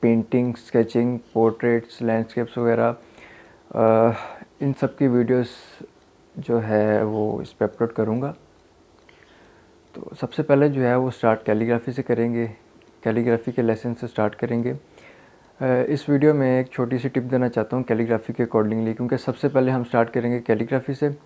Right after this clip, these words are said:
तो इसके अंदर कैलीग्राफी, अ, सबसे पहले हम मार्कर से करेंगे। जो, अ, आम मार्कर होता है नॉर्मल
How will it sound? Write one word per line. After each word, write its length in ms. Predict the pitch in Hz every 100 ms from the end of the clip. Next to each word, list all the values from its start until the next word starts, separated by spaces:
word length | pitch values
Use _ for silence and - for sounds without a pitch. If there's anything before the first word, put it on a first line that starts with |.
| _ _ - - - -
तो 320 | 127 123 123 -
इसके 280 | 135 - 156
अंदर 520 | 131 127 131 135 131 -
कैलीग्राफी, 840 | 120 131 131 123 - 127 127 127
अ, 60 | - _ _ _ - 127 117 117 120
सबसे 300 | - 139 143
पहले 200 | 135 135
हम 180 | 135 131
मार्कर 300 | 120 120 127
से 140 | 127
करेंगे। 440 | 120 107 107 107 113 - _ - - _ - _ _ _ _ _ _ -
जो, 460 | 139 131 127 123
अ, 720 | 113 - 123 117 117 117 - 123
आम 160 | 123
मार्कर 420 | 139 123 120 131
होता 260 | 127 120 120
है 100 | 123
नॉर्मल 540 | 123 113 110 117 120